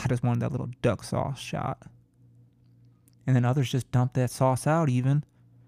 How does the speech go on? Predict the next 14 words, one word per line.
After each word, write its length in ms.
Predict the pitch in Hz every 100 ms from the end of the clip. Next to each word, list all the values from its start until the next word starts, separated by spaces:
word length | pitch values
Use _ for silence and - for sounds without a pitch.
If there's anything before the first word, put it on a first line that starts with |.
| _ _
pour 160 | - 127
a 20 |
little 180 | 120 113
vinegar 280 | 123 123 117
and 100 | 110
salt 300 | 143 151 120
on 160 | 120
it, 140 | 123 -
eat 180 | 127
the 80 | 113
bird 440 | 113 110 - - 151 - - - _ _ _ - - _ - -
or 80 | 113
the 120 | 113
duck. 540 | 131 123 107 - -